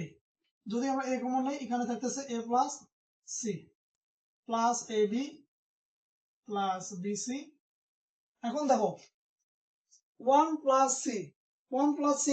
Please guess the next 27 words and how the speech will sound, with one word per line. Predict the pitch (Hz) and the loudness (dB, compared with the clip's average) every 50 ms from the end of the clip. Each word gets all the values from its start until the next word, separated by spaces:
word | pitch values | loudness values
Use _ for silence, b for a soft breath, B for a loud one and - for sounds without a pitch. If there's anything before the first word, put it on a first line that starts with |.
| 277 | 4
একটা | 277 277 233 - | 6 4 2 0
সূত্র | 269 - 247 254 247 226 | -2 -4 0 2 2 4
আছে | 202 - 220 240 277 - _ _ _ _ _ _ _ _ _ - 202 170 | 2 2 -2 -4 -6 -8 _ _ _ _ _ _ _ _ _ -10 -8 -4
যে | 220 233 240 - 262 269 | -4 -4 -4 -4 -2 -2
a | 294 302 294 294 | -2 -2 -2 -2
plus | 277 262 254 254 269 285 - - - - - - _ _ - 220 226 233 220 | 4 6 8 8 8 6 4 -2 -6 -10 -10 -12 _ _ -10 0 0 2 2
one | 196 175 165 160 - _ _ 240 | 2 -2 -6 -10 -12 _ _ -12
equal | - - 254 277 294 302 247 240 | -10 -4 -2 0 0 0 0 -4
এর | 233 226 226 | -2 -2 0
মানটা | 226 226 214 247 247 | 0 0 4 4 2
হচ্ছে | 233 240 - 311 294 240 | 2 2 -2 -4 -2 0
ওয়ান। | 208 185 175 156 - _ _ _ _ _ _ _ _ _ _ - | 0 -2 -2 -4 -10 _ _ _ _ _ _ _ _ _ _ -14
সুতরাং | - 277 240 302 285 262 240 240 - 254 | -10 -8 -4 0 2 2 2 2 0 -6
এখানে | 254 254 285 285 285 233 | -4 -2 -2 -2 0 0
যদি | 269 240 269 269 | 0 0 0 0
এটা | - 370 269 - - - _ _ - 233 | 2 2 0 0 0 -6 _ _ -4 2
a | 247 269 262 226 | 4 4 6 8
হয়, | 233 233 233 233 - - 226 226 | 8 8 8 6 4 -4 4 8
ওয়ান | 247 262 269 247 | 8 8 8 8
হয়, | 226 220 202 196 | 6 6 6 4
আর | 208 214 226 226 | 4 2 2 0
এটা | 202 254 233 220 | 0 -2 -2 -2
যদি | 254 214 247 262 254 | -2 0 2 2 4
আমরা | 247 269 269 262 240 247 | 4 2 2 0 0 0
a | 247 254 262 | 2 2 2
আকারে | 247 - 262 254 254 294 320 320 - - | 2 4 4 8 8 8 6 6 0 -2
কল্পনা | 240 247 233 269 269 277 | -2 0 2 2 4 4